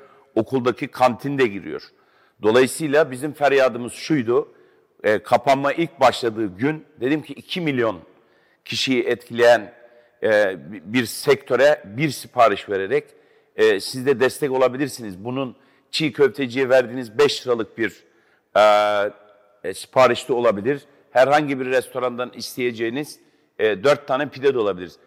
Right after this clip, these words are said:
Çok küçük bir anekdot anlatmak istiyorum size. Şimdi biz MasterChef programını yaparken, e, bazen biliyorsunuz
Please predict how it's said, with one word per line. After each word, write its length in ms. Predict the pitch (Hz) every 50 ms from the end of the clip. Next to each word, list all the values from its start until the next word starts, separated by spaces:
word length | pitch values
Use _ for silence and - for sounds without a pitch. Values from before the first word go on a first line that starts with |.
| _ _ _ _
Çok 220 | - 160 147 - -
küçük 240 | - - - -
bir 40 | 147
anekdot 420 | 135 135 135 - - 165 165 - 165
anlatmak 440 | 143 131 120 - - - 107 87
istiyorum 360 | - - - 110 98 95 90 -
size. 320 | - - 95 85 80 - _ _ _ _ _ -
Şimdi 320 | - - 127 139 151 143
biz 140 | 147 139 131
MasterChef 600 | 139 143 139 - - 151 127 - - 147 139 -
programını 420 | 135 135 135 131 135 135 139 139 139
yaparken, 600 | 135 131 - 151 139 120 - - 151 196 - - _ _ _ _ _ _ _ _ _ _ _ -
e, 40 | - 110 110 113 110 107 - -
bazen 380 | 107 113 123 123 127 135 135 131
biliyorsunuz 480 | 131 143 151 123 - - 110 101 90